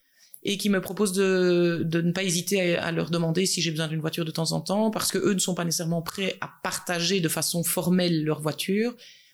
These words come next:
Par contre, ils sont capables de s'en passer ponctuellement, et donc, euh, voilà, je trouve que les gens sont beaucoup plus ouverts à par-, à prêter, enfin prêter dans ce cas-ci, c'est louer, hein, parce que je,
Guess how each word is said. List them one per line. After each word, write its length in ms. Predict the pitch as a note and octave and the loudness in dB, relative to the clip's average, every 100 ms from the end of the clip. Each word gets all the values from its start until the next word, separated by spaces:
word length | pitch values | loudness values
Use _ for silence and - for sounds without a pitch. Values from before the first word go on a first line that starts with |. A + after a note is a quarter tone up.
| - | -6
Par 160 | D#3+ - | -4 0
contre, 240 | A3+ - | 0 0
ils 20 | |
sont 140 | - F3 | 0 -2
capables 260 | D#3+ F3+ | -2 -2
de 60 | E3+ | 0
s'en 160 | E3 | 0
passer 340 | D#3 D3+ F#3+ F#3+ | 0 -2 -2 -2
ponctuellement, 800 | F3 - E3+ D3 D#3 F3+ G#3+ A3+ | -2 0 0 2 2 2 2 2
et 100 | E3 | -2
donc, 280 | D#3+ D#3 D#3+ | -4 -4 -2
euh, 520 | D3+ D3 D3 D3 D3 D3+ - _ _ _ _ | -2 0 -2 -2 -4 -8 -14 _ _ _ _
voilà, 140 | E3 D#3+ | -2 0
je 100 | F3 | 0
trouve 200 | B3+ B3 | 2 2
que 80 | |
les 140 | F#3+ E3 | 0 0
gens 180 | F#3 G3 | 0 2
sont 120 | F#3+ | 2
beaucoup 220 | F3 E3+ | 2 -2
plus 400 | E3+ F#3 F#3 E3+ | 0 2 2 2
ouverts 320 | F3+ F#3 G3 | 2 2 -2
à 80 | F3+ | -4
par-, 300 | - F3+ - | -4 -4 -4
à 160 | - - | -4 -6
prêter, 520 | - - G#3+ G#3 G#3+ | -4 -4 0 2 2
enfin 160 | G#3 C3+ | 2 -2
prêter 340 | - C#3+ E3+ | -4 -2 0
dans 140 | D3+ C#3 | 2 0
ce 100 | - | 0
cas-ci, 260 | C#3+ G3 | -2 -2
c'est 120 | - | -2
louer, 340 | D3 F3 G3 D#3 | 0 2 2 2
hein, 320 | F3+ F#3+ E3 | 0 -2 -4
parce 120 | - | -4
que 80 | - | -6
je, 140 | C#3 | -6